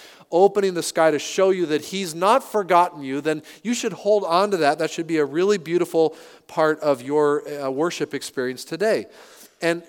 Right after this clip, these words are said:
and if we're gonna move from that, w-, w-, what I've found oftentimes when we,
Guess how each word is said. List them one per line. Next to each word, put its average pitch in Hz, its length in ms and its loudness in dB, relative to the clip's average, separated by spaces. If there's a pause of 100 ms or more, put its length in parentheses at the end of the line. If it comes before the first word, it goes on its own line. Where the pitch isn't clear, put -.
(160)
and 165 140 -4
if 170 100 -6
we're 196 80 -2
gonna 202 160 0
move 247 300 0
from 185 220 -2
that, 175 340 4
w-, 175 160 -2
w-, 175 260 -8
what 185 160 2
I've 240 180 2
found 196 260 0
oftentimes 170 720 0
when 165 120 -6
we, 170 180 -2